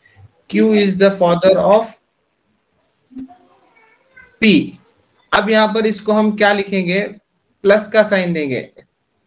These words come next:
ये प्लस का साइन, क्योंकि यहाँ पर मेल और फीमेल हमें पता नहीं है,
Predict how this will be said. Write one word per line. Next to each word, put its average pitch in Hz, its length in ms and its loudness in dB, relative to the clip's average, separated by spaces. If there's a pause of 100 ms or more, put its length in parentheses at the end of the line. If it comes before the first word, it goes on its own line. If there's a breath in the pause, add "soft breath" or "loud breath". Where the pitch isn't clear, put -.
(340)
ये 202 200 2
प्लस 208 300 -2
का 208 120 -2
साइन, 208 280 -4
क्योंकि 208 260 -4
यहाँ 202 200 0
पर 196 460 0 (1160)
मेल 226 300 2
और 233 80 2
फीमेल 214 420 0
हमें 208 220 0
पता 180 280 0
नहीं 165 180 -4
है, 110 320 -8